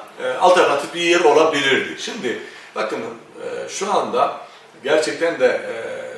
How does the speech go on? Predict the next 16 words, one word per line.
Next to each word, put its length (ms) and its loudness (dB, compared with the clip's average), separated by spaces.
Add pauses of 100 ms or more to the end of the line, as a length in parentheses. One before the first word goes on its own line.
(720)
işte 160 -16 (100)
çöp 280 0
dökme 300 -2
alanını 760 -2 (320)
bir 80 -6 (240)
gidip 260 -10
görmenizi 540 -4
isterim. 520 -4 (480)
Vahşi 400 0
depolama 520 0
şu 200 -4
anda 320 -2
bütün 280 -4
doğaya 280 8
zarar 260 4
görüyor. 280 -4